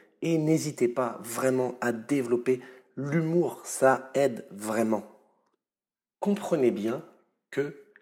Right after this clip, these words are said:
les cycles que je vous ai parlé, ils ne sont pas linéaires tout le temps et pour tout le monde.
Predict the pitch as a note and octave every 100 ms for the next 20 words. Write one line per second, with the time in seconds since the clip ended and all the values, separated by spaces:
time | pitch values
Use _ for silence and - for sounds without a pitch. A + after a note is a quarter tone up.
0 | _ - A2 - - - - _ _ G2
1 | G#2 F#2 F2+ - - G#2 B2 E3+ - _
2 | _ - A#2 G#2 G2+ G#2 - - B2+ A2+
3 | G#2 F#2+ A2+ C#3+ - - _ _ - -
4 | - - D#3 F#3+ - _ _ A2+ - E3+
5 | D#3+ - _ - F3 D#3+ D#3+ D#3